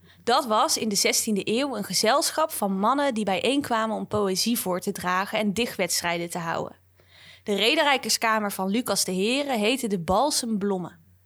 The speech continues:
De leden waren gefascineerd door nieuwe vormen van dichtkunst, zoals het sonnet. In vijftien vijfenzestig verscheen een bundel gedichten van de Heren met zijn eigen experimenten met deze nieuwe vormen. Het boek heette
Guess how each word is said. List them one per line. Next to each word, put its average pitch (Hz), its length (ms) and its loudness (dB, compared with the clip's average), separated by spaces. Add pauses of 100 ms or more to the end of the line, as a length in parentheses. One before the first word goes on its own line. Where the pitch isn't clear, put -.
(420)
De 214 120 2
leden 247 380 4
waren 233 280 2
gefascineerd 247 880 0
door 202 120 -2
nieuwe 247 340 2
vormen 220 380 -2
van 190 200 -4
dichtkunst, - 760 -6
zoals 226 500 2
het 180 160 -4
sonnet. - 640 -2 (720)
In 208 120 -2
vijftien 254 480 2
vijfenzestig 262 880 0
verscheen 247 400 -2
een 202 140 -2
bundel 277 320 0
gedichten 214 480 -4
van 196 160 -6
de 190 80 -4
Heren 208 440 -2 (320)
met - 140 -4
zijn 208 180 0
eigen 277 340 2
experimenten 202 840 -2
met 185 120 -2
deze 185 260 0
nieuwe 220 300 0
vormen. 160 520 -4 (600)
Het 196 220 -2
boek - 240 0
heette 320 540 0